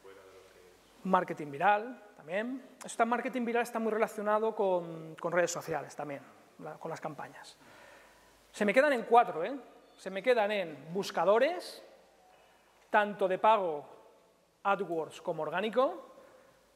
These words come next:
Speaker 2: Segundo, fuente de atraer visitas, redes sociales, que habéis dicho por ahí. Tercera fuente de atraer visitas,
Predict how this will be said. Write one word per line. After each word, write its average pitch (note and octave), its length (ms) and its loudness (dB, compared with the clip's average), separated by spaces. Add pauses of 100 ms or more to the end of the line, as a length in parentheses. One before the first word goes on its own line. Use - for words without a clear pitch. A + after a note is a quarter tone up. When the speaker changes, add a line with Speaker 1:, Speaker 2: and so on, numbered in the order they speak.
Speaker 2:
Segundo, B3 1300 0
fuente A3+ 680 0
de A3 60 4
atraer G#3 260 2
visitas, E3+ 540 -8
redes F3+ 240 0
sociales, F#3 460 0
que G3 80 -2
habéis E3+ 160 -4
dicho E3 100 -8
por D3+ 140 -6
ahí. D4+ 440 -6 (600)
Tercera G#3+ 400 2
fuente A3+ 320 -2
de G#3+ 60 6
atraer G3+ 280 2
visitas, E3+ 680 -8